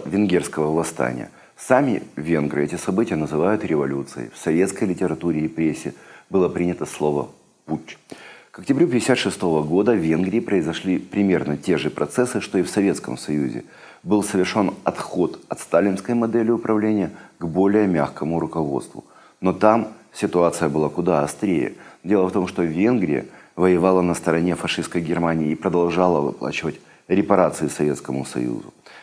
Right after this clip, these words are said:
Страна была экономически слабой. Индустриализация и коллективизация по советскому образцу провалились.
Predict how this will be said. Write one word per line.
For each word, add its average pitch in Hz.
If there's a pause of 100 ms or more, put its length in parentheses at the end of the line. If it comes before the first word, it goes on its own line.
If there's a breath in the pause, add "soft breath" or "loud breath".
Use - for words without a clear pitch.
Страна 98
была 98
экономически 80
слабой. 69 (440 loud breath)
Индустриализация 92
и -
коллективизация 85
по -
советскому 78
образцу 73 (320 loud breath)
провалились. 107